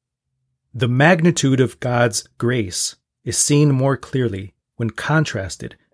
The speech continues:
with the extent of sin. Therefore, Paul had just said, "Where sin abounded, grace did much more abound." From this just sentiment, however,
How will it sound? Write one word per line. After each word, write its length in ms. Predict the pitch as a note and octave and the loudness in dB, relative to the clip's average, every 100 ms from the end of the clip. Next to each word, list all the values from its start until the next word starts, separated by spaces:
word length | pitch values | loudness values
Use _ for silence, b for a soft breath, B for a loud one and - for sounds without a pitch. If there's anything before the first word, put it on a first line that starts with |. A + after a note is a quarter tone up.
| - | -8
with 140 | B2+ | -4
the 100 | A#2 | -4
extent 580 | F#2+ - - A#2 A2+ - | -2 -2 0 0 0 -4
of 160 | - A2 | -8 -6
sin. 420 | - G2 F#2 F2+ - _ _ _ _ _ _ _ | -4 -4 -8 -12 -18 _ _ _ _ _ _ _
Therefore, 480 | - C#3 D3+ A2+ G#2 | 0 2 2 0 -6
Paul 420 | - - C#3 D3 | -8 -4 0 0
had 220 | C3 B2+ G2 | -2 -4 -4
just 240 | A2+ - | -4 -4
said, 340 | A#2+ G2+ F#2 - _ _ _ _ | -4 -4 -6 -12 _ _ _ _
"Where 200 | B2+ A#2 | -2 -2
sin 520 | G2+ - C#3+ D3+ D#3+ - | 0 0 2 4 2 -2
abounded, 680 | - G#2+ B2 C3+ D3+ F3+ - _ _ _ _ _ _ _ G2+ | -8 -2 0 2 2 0 -4 _ _ _ _ _ _ _ -12
grace 640 | F#2 C3 E3 C3 - - - | -2 2 2 2 -2 -6 -8
did 240 | A2 C3 G#2+ | -2 -2 0
much 260 | C3 C3 | -4 -2
more 320 | A#2 B2+ D#3 C3+ | -2 0 2 0
abound." 560 | G2 G2 F2+ E2+ E2 - _ _ _ _ _ _ _ _ | -2 -6 -6 -12 -16 -20 _ _ _ _ _ _ _ _
From 420 | - D#3 E3 F#3+ | -4 2 4 4
this 380 | D3 D3+ - - A2 | 4 4 2 -2 -6
just 500 | G2 C3+ C#3+ - - | -2 -2 -2 -4 -4
sentiment, 580 | - D#3+ D#3 B2 G2 - | 0 2 2 -2 -4 -6
however, 580 | A#2+ G#2+ G2+ G2 G#2 | -4 -4 -4 -8 -10